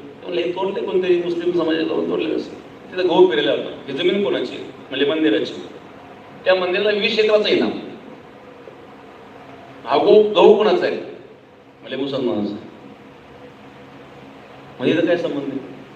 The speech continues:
"रेकॉर्ड कोणाच्या नावाने?" म्हणजे, "मंदिराच्या नावाने."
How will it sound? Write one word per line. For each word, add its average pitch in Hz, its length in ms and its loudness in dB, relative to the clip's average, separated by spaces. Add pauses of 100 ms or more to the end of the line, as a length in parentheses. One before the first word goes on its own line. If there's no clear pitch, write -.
(2000)
"रेकॉर्ड 240 280 6
कोणाच्या 247 220 4
नावाने?" 214 200 6
म्हणजे, 214 180 0
"मंदिराच्या 220 380 4
नावाने." 104 380 -4